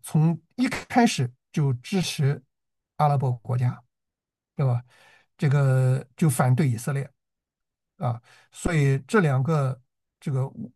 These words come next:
这个，这个国家呢，呃，是非常邪恶的啊。呃，所以法国这个国家虽然曾经是天主教的啊，但是呢，呃，它的这个后来啊，这个祸害世界的，呃，这个启蒙运动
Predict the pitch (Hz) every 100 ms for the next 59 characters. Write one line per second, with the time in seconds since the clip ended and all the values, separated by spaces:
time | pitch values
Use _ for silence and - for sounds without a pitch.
0 | _ - - 139 135 127 156 139 131 143
1 | 147 143 139 117 - _ _ _ - 135
2 | 120 - - 123 156 202 165 151 143 139
3 | 131 113 113 113 - _ _ - _ _
4 | - 156 147 143 139 175 160 - 147 139
5 | 139 202 220 185 151 151 156 151 170 165
6 | 160 - 165 170 160 131 170 160 113 147
7 | 131 110 127 - 120 - 160 139 147 131
8 | 123 _ _ _ _ _ _ 160 143 135
9 | 131 123 123 - - 147 147 135 131 131
10 | _ - - _ _ 135 135 135 131 98
11 | 285 175 120 131 - 117 113 - - 139
12 | 127 - 269 175 165 139 - 202 208 156
13 | 120 - _ _ _ _ _ _ _ _
14 | _ 139 131 - 151 147 - 139 170 180
15 | 147 147